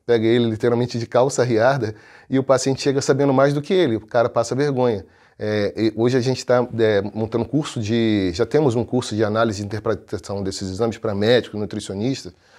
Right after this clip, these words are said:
exatamente pra ensinar isso, porque a gente tem visto muito nossos alunos vindo com essas queixas, né? Então, assim, eu sempre peço o exame muito voltado na clínica do paciente,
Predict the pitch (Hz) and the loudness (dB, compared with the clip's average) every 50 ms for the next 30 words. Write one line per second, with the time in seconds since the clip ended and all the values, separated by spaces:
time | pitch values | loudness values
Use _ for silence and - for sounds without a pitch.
0 | - - - - - - 107 92 120 139 143 190 165 143 151 151 - - - - | -20 -20 -20 -18 -8 -6 0 2 4 4 4 4 2 2 2 0 -2 -8 -12 -16
1 | _ _ _ _ 139 147 151 147 - 143 156 185 190 170 165 - - 104 - 110 | _ _ _ _ -2 -2 0 0 2 2 2 2 2 2 0 0 -4 -8 -6 -4
2 | 120 110 120 135 - - - 151 147 127 113 135 143 143 - 147 135 123 120 113 | -4 -4 -2 -4 -6 -6 -6 -6 -6 -4 -4 -6 -6 -6 -8 -6 -4 -2 -2 0
3 | 113 117 135 170 - - 170 147 147 143 147 - 135 120 120 123 135 127 - - | 2 2 2 2 2 2 2 2 2 0 0 -2 0 0 2 0 0 -2 -4 -10
4 | _ _ _ _ _ _ _ _ 113 117 135 139 131 131 139 131 - 160 147 - | _ _ _ _ _ _ _ _ 0 2 2 2 4 2 0 0 0 -2 -6 -4
5 | - 151 151 - - - 98 90 101 101 104 110 107 110 - _ _ _ _ _ | -2 -2 -2 -2 -2 -4 -6 -6 -6 -6 -6 -6 -8 -10 -16 _ _ _ _ _
6 | - 107 98 - 120 120 123 131 123 - - 127 110 101 104 104 101 - 143 151 | -12 -12 -4 0 2 2 2 2 0 -2 -2 -2 0 0 0 -2 0 0 -2 -2
7 | 156 156 147 - 135 131 123 - 123 110 110 120 117 123 117 120 139 139 - 156 | -2 -4 -2 2 2 2 2 0 -2 -2 0 0 0 0 0 0 -2 -2 -2 -4
8 | 151 135 - 135 131 131 135 131 135 127 - 120 120 123 120 - 113 110 107 - | -4 -2 0 0 0 0 0 -4 -4 -4 -2 -2 -2 -2 -2 -2 -4 -6 -4 -4
9 | 107 110 - - 107 101 101 120 139 - - | -6 -6 -6 -8 -8 -8 -8 -8 -8 -10 -14